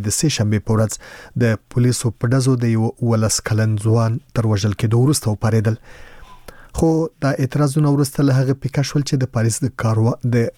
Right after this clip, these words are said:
پاریس ښار د ښاروال کور مخې ته اور ولګېده او د وژل شوي ځوان نیا له اعتراض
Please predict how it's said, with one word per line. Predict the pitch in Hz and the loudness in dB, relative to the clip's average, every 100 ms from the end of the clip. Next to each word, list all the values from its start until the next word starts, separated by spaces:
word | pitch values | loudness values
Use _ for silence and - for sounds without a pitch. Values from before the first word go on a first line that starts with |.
| - - - - | -14 -20 -10 -2
پاریس | 117 127 - | 0 2 -2
ښار | - 139 143 135 | -2 0 0 0
د | 117 | -2
ښاروال | - - 104 107 127 131 - | -4 -2 0 2 2 2 0
کور | 135 135 | 0 0
مخې | 127 _ 123 143 123 - | -2 _ -2 0 -2 -4
ته | - | 0
اور | 151 143 | 2 2
ولګېده | 117 110 110 113 - - - - | 2 0 0 -2 -6 -18 -14 -6
او | 107 107 | -2 0
د | 101 | 0
وژل | 95 101 - | 0 -2 0
شوي | 107 104 95 | 0 0 0
ځوان | 113 113 113 - 131 123 | 0 2 0 -2 2 2
نیا | 147 120 - - - | 2 -2 -8 -16 -4
له | 113 | -2
اعتراض | 104 - 101 | -2 -2 -2